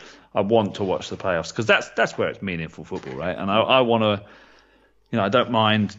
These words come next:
turning up to work looking like, you know, an extra from twenty-eight days later or whatever, 'cause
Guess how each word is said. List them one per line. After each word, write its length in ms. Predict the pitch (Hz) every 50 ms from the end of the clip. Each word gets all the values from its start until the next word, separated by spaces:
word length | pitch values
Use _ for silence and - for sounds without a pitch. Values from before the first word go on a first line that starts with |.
| - _ -
turning 300 | - 107 107 101 98 95
up 120 | 90 - -
to 60 | 107
work 320 | 95 92 98 95 90 - -
looking 280 | 90 - - 95 90
like, 280 | 87 87 87 80 71 - - _ _ -
you 80 | - 90
know, 100 | 85 85
an 80 | 82 82
extra 440 | 82 92 87 - - - 95 82 78
from 220 | - 90 87 82
twenty-eight 480 | - 98 90 82 82 85 85 82 - -
days 280 | 87 85 82 80 -
later 220 | 87 87 85 71 71
or 140 | 76 76
whatever, 340 | 80 76 65 78 80 78 78 80
'cause 480 | 82 - 98 92 - - - - -